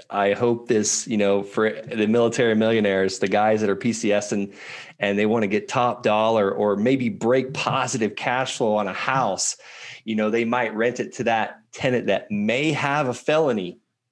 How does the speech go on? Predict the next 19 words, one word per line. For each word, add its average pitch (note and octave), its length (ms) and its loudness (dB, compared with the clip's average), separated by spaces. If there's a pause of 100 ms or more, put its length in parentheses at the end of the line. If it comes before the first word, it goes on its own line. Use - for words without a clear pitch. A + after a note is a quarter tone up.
(180)
Well, G#2+ 340 0
I A#2+ 120 0
rented C3 320 0
to A2 140 0
a F#2+ 40 -2
felon G#2+ 320 0
one G#2+ 140 0
time A2 240 -2
and G#2+ 80 -2
they G2+ 60 -2
busted A2 340 -2
out G2+ 180 0
six A2 240 -4
of G#2 60 -6
my F#2 100 -2
windows. G2 600 -4 (280)
So A2+ 420 -2
it's A#2 240 -8
just, - 300 -6